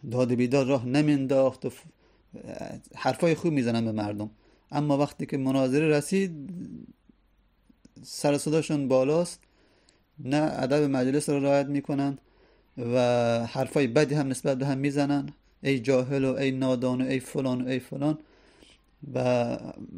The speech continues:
عوا-، فکر می‌کنن که عوام الناس هم، یعنی، چی بگیم، یعنی، <laughs>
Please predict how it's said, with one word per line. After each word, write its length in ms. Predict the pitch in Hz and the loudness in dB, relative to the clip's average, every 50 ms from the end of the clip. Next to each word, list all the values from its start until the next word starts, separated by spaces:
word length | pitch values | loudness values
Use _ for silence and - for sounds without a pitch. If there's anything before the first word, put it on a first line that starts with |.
| - - - - - - - - - - - - - - | -16 -16 -16 -16 -14 -14 -14 -14 -14 -14 -16 -18 -16 -14
عوا-، 300 | 123 - 156 185 196 170 | -6 -2 -2 -2 -2 -2
فکر 320 | - - 220 208 - - | -2 -2 -2 -2 0 -2
می‌کنن 320 | 170 165 - 175 165 165 | -4 -2 0 2 2 2
که 100 | 165 - | 2 2
عوام 260 | 143 135 143 143 139 143 | 2 2 2 2 2 2
الناس 320 | 151 160 170 160 - - | 2 2 2 2 0 0
هم، 440 | 151 147 143 143 - - 120 113 - - - | 0 0 0 -2 -4 -8 -10 -10 -10 -8 -4
یعنی، 240 | 123 131 131 135 123 123 147 - - 165 - - - - _ _ _ _ _ _ _ _ _ _ _ _ _ _ _ _ _ _ _ - 254 - - 87 - - - - _ _ _ _ | -2 -2 -2 -2 -4 -8 -12 -18 -20 -20 -18 -18 -20 -20 _ _ _ _ _ _ _ _ _ _ _ _ _ _ _ _ _ _ _ -20 -18 -16 -14 -14 -14 -14 -16 -20 _ _ _ _
چی 180 | - - - 135 | -12 -6 -4 -4
بگیم، 280 | 113 113 107 110 107 | -2 -2 -2 -2 -2
یعنی، 340 | 110 107 104 107 117 117 104 - - - - 139 127 110 104 - 120 - - - - - - - - - - _ _ _ 311 302 294 277 262 | -2 -2 -2 -2 -2 -4 -4 -6 -8 -6 -4 -4 -4 -4 -6 -12 -16 -16 -16 -18 -18 -20 -20 -20 -20 -20 -20 _ _ _ -20 -20 -18 -12 -8
<laughs> 220 | 156 117 117 117 | -4 -2 -2 0